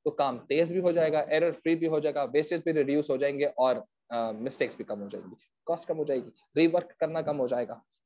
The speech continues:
Financial economies का मतलब ये है कि आप सस्ते, अ, रेंट के ऊपर या सत-, सस्ते interest के ऊपर आप loan लेने में कामयाब हो जाए। ठीक है, then marketing economies के आपकी कम से कम input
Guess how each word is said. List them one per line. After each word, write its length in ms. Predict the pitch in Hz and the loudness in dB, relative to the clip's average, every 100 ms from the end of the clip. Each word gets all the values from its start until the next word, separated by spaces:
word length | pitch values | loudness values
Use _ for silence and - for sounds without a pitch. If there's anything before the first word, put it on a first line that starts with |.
| - | 2
Financial 380 | 196 220 226 233 | 4 4 4 2
economies 340 | 214 196 196 | 2 0 0
का 100 | 190 | -2
मतलब 300 | 170 170 160 | -2 -2 -2
ये 80 | 147 | -2
है 100 | 156 | -2
कि 120 | 170 | -2
आप 260 | - 139 147 | 0 0 0
सस्ते, 580 | - 202 - - 208 214 | 2 0 0 0 2 2
अ, 80 | - _ _ - | -4 _ _ 2
रेंट 460 | 143 139 139 190 208 | 4 6 4 4 4
के 60 | 160 | 2
ऊपर 220 | - 139 | 4 2
या 100 | 151 | 2
सत-, 400 | 170 - 135 - | 0 0 -2 0
सस्ते 400 | 170 170 190 - | -2 0 -2 0
interest 500 | 170 160 220 226 - | -6 0 0 0 0
के 80 | - | 0
ऊपर 360 | - - 139 143 _ _ 139 | 0 -2 -6 -6 _ _ 4
आप 200 | 156 - | 4 4
loan 260 | 120 151 156 | 4 6 6
लेने 180 | 127 | 0
में 140 | 135 151 | -2 -2
कामयाब 360 | 131 117 107 | -2 -2 -6
हो 60 | 87 | -8
जाए। 200 | - - _ _ _ - | -16 -20 _ _ _ -2
ठीक 140 | 160 | 2
है, 200 | 196 196 - - | 2 0 -18 2
then 200 | 165 214 | 6 6
marketing 540 | - 151 175 202 214 202 | 4 2 2 2 -2 0
economies 380 | 190 180 180 185 | 0 0 -2 -6
के 260 | - - | -8 -2
आपकी 440 | 180 151 156 165 202 | 0 4 2 4 0
कम 260 | - 214 | 2 2
से 180 | 240 233 | 2 -2
कम 300 | 226 202 233 220 165 | 2 4 4 0 -4
input 360 | 160 - 147 | 0 0 2